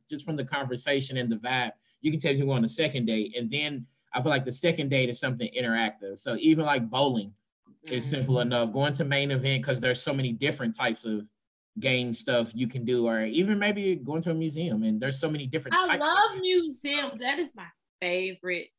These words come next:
Speaker 1: And so I think, like, some interact, like, going to a museum and then going to get a bite to eat or something to drink or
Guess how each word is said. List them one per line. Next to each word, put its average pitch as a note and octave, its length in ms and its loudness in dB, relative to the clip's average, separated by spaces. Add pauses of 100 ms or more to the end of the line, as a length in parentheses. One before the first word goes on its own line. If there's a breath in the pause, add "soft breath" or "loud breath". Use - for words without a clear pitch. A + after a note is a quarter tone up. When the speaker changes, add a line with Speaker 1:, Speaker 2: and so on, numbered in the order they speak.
Speaker 1:
And D3 100 -4
so D#3 140 2
I D3+ 180 6
think, D#3 260 -4
like, C#3 180 0
some E3 260 -2
interact, D3+ 340 2
like, C#3+ 240 2
going D#3+ 240 0
to F#3 120 -2
a E3+ 60 0
museum D3+ 520 -2
and C3 100 -2
then C3+ 140 -2
going C3+ 200 0
to C#3 60 0
get C3+ 200 0
a A#2+ 60 0
bite C3 280 -2
to D#3 100 -10
eat C3 280 -4
or A2+ 180 -2
something B2+ 380 -8
to A#2 60 -4
drink A2+ 480 -2 (100)
or G2+ 420 -12